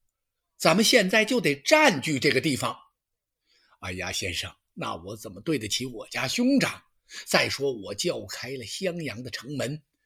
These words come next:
不是为我在这儿存身，我是想把这些百姓给解救喽。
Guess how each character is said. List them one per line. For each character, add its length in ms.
不 220
是 140
为 300
我 160
在 200
这 100
儿 80
存 340
身， 380
我 180
是 100
想 300
把 160
这 160
些 180
百 320
姓 380
给 160
解 320
救 240
喽。 140